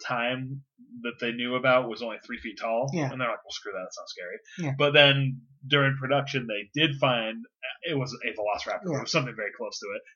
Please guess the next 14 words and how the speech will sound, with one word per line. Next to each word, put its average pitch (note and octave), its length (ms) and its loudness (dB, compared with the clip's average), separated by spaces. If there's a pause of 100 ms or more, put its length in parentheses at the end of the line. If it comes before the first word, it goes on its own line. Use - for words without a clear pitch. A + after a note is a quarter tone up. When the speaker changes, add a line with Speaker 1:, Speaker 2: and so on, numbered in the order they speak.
(100)
Speaker 1:
that A#2+ 140 -4
was B2+ 200 0
six G#2 220 -4
feet B2+ 200 -8
tall. G3 260 2
Speaker 2:
Yeah. B2+ 280 2
Speaker 1:
<laughs> - 100 -20
So D3+ 160 6
they C3+ 200 4 (100)
created D#3 380 8
it, C3 180 6
and C3 100 -4
then A2+ 120 -6
they G#2+ 100 -4